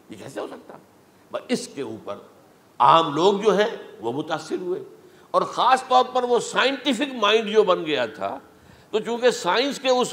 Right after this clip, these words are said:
खाके के अंदर वो बात फिट नहीं बैठती, लिहाजा उन लोगों ने उसको कबूल किया। अब ये कि ये जो वाहिद इस्तिस्ना हुआ है, ये किसी और के साथ नहीं हुआ। वैसे हज़रत मसीह की पूरी शख्सियत मुस्तना है,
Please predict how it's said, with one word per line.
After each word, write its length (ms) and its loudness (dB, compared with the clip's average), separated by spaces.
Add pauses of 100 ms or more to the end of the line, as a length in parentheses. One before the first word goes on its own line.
(100)
खाके 320 2
के 140 -2
अंदर 200 4
वो 120 6
बात 220 8
फिट 200 -4
नहीं 240 -2
बैठती, 400 -4 (680)
लिहाजा 320 6
उन 160 4
लोगों 260 4
ने 60 2
उसको 200 -4
कबूल 340 -10
किया। 360 -10 (960)
अब 220 -2
ये 120 0
कि 160 -6
ये 340 0
जो 220 -6
वाहिद 460 -2
इस्तिस्ना 520 -12
हुआ 380 -10
है, 260 -14 (1160)
ये 80 -4
किसी 300 -10
और 220 -4
के 60 -16
साथ 280 -10
नहीं 140 -18
हुआ। 180 -20 (920)
वैसे 280 -4
हज़रत 300 -4 (100)
मसीह 320 -8
की 140 -6
पूरी 340 -8
शख्सियत 540 -8
मुस्तना 580 -12
है, 180 -16